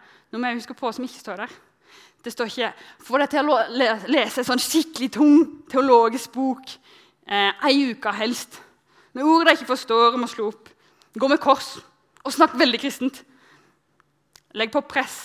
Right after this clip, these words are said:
sørg for at det blir med i alle tjenestene der vi gjerne skulle hatt litt folk.» Nei, jeg tror det kan inneholde noe av det.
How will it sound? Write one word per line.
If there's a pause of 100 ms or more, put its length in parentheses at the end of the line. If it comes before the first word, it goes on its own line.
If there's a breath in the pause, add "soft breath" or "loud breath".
(120)
sørg
for
at
det
blir
med (680 loud breath)
i
alle
tjenestene
der
vi
gjerne
skulle
hatt
litt
folk.» (1600)
Nei,
jeg
tror
det
kan
inneholde
noe
av
det.